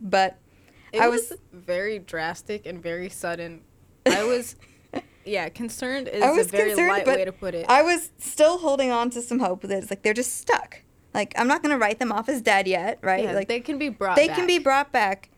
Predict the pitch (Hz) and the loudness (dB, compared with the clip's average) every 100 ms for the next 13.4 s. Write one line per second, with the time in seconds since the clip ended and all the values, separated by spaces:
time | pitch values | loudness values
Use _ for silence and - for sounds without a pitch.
0 | _ - 233 226 254 254 262 247 247 247 | _ -2 -2 0 0 2 2 2 2 2
1 | 269 269 - 240 - - 226 226 254 220 | 2 0 -2 -4 -4 -4 -4 -2 -2 -2
2 | 208 - - - 277 240 233 240 214 196 | -6 -10 -14 -4 -2 0 -2 -2 -4 -2
3 | 196 190 254 226 233 _ _ _ - - | -2 -2 -2 -4 -8 _ _ _ -12 2
4 | 294 285 262 202 202 196 - 190 196 180 | 2 2 0 -2 -2 -4 0 0 0 -4
5 | 175 185 180 196 185 180 165 202 240 - | -4 -4 0 2 2 0 -6 -6 -8 -10
6 | - 185 185 196 - - - - - 240 | -6 -4 -2 -4 -6 -8 -10 -8 -8 -10
7 | _ - 202 196 208 - 277 196 170 196 | _ -12 -8 -6 -6 -4 -2 0 -2 -4
8 | - 196 - - - 202 175 - _ - | -6 -8 -10 -6 0 0 0 -6 _ -2
9 | 196 165 120 139 - - - 196 185 - | 0 0 -2 -2 -2 -6 -6 -8 -4 -4
10 | - - - _ - - - 226 262 277 | -6 -8 -10 _ -20 -20 -10 -2 0 0
11 | - 269 254 240 202 - 190 202 - - | 0 0 2 -2 -2 -2 -2 -2 -6 -4
12 | 190 190 185 202 190 - 196 196 - 196 | -4 -4 -8 -8 -4 -2 0 -2 -4 -4
13 | 190 - 196 185 | -6 -4 -4 -4